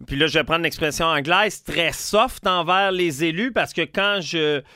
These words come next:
lis ce que l'Autorité des marchés publics mentionne, elle mentionne notamment que le Trésor a été très mal informé de la valeur réelle des contrats. Donc, est-ce que les politiciens vont réussir à sauver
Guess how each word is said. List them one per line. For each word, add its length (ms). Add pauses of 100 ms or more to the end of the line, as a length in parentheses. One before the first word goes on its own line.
(200)
lis 360
ce 100
que 60
l'Autorité 600
des 120
marchés 340
publics 720
mentionne, 880
elle 180
mentionne 380
notamment 400
que 140
le 160
Trésor 880
a 80
été 200
très 360
mal 340 (160)
informé 920 (320)
de 120
la 180
valeur 680
réelle 760
des 180
contrats. 460
Donc, 240
est-ce 180
que 80
les 200
politiciens 640
vont 200
réussir 360
à 80
sauver 720